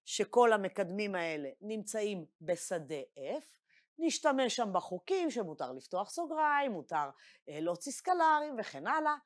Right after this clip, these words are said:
ונקבל ששבע עד עשר מתקיים. כאמור, אני ממליצה לבדוק את החשבון לבד בבית.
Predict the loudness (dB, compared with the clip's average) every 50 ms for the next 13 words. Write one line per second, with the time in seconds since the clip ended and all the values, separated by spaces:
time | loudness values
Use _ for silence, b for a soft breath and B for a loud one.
0 | _ _ _ -12 -12 -12 -10 -8 -8 0 2 2 2 2 -2 -6 -8 -6 -6 -6
1 | -6 -4 -4 -4 -4 -6 -10 -12 -14 -14 -14 -16 -18 -20 -20 _ _ -18 -18 -18
2 | -20 -20 _ _ _ _ _ _ _ _ -20 -20 -18 -10 -2 2 2 4 4 2
3 | -2 -6 -12 -14 -14 -14 -14 -14 -14 -12 -14 -14 -16 -4 0 2 2 2 0 -2
4 | -10 _ _ _ _ _ _ _ _ _ _ _ _ -20 -20 -20 _ _ -8 -8
5 | -8 -10 -16 -18 -16 -16 -16 -16 -10 -4 -4 -4 -4 -4 -10 -16 _ -12 -10 -8
6 | -8 -8 -8 -8 -10 -12 -12 -12 -16 -20 -20 _ _ -20 -20